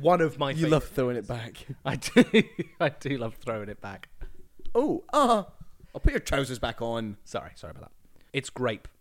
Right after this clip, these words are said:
Speaker 2: Grape. American grape?
Speaker 1: American grape.
Speaker 2: You do love American grape.
Speaker 1: I've been indulging a little bit of energy ice recently.
Speaker 2: Ooh, what's energy ice?
Speaker 1: Red Bull flavour.
Speaker 2: Nice. Is it good?
Speaker 1: Absolutely. Max Verstappen style.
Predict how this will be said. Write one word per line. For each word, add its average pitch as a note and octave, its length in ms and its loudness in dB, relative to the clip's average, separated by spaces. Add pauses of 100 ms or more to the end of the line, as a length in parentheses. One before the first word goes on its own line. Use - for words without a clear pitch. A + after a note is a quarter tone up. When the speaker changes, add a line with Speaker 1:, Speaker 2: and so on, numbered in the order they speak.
(400)
Speaker 2:
Grape. C3+ 500 -2
American E3+ 360 0
grape? G#3+ 140 -2
Speaker 1:
American B2 880 0
grape. F#2 420 -8
Speaker 2:
You A#2 80 -14
do C3 140 -6
love D#3 180 -2
American C#3 380 -2
grape. C#3+ 220 -4
Speaker 1:
I've A#2+ 80 -8
been D3+ 100 0
indulging E3 420 2
a D#3+ 40 0
little D#3 200 4
bit D3 80 0
of C#3 160 2
energy C#3+ 540 -4
ice - 480 -4
recently. E4+ 480 4
Speaker 2:
Ooh, D#4+ 220 10
what's D4 280 10
energy A#3+ 420 6
ice? F3 440 2
Speaker 1:
Red B2 240 0
Bull A2+ 160 -2
flavour. A2 480 -4
Speaker 2:
Nice. C3+ 480 -2
Is C#3 100 -2
it D3+ 120 -4
good? G#3+ 240 2
Speaker 1:
Absolutely. G#2+ 200 -6
Max C3+ 380 -6
Verstappen A#2+ 640 -4
style. G2 500 -2